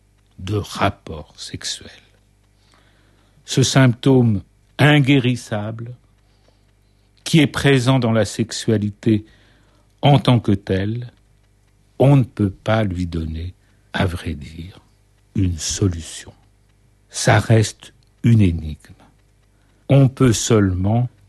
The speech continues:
faire avec. Faire une psychanalyse,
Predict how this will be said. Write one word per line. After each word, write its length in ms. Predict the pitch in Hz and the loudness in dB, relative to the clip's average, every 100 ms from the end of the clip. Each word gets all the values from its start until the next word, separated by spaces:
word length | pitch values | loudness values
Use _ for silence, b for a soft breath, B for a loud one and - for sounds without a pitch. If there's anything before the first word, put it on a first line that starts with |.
| _ _ | _ _
faire 540 | _ - - 123 117 82 | _ -8 0 2 2 -2
avec. 320 | 82 - 69 _ - _ _ _ _ _ _ _ _ _ _ _ _ _ | -8 -10 -14 _ -20 _ _ _ _ _ _ _ _ _ _ _ _ _
Faire 360 | - 151 151 135 | -2 2 4 4
une 140 | 127 | 2
psychanalyse, 1120 | - 131 123 104 104 101 131 147 147 139 135 | -2 -4 -2 0 0 0 0 0 -2 -4 -8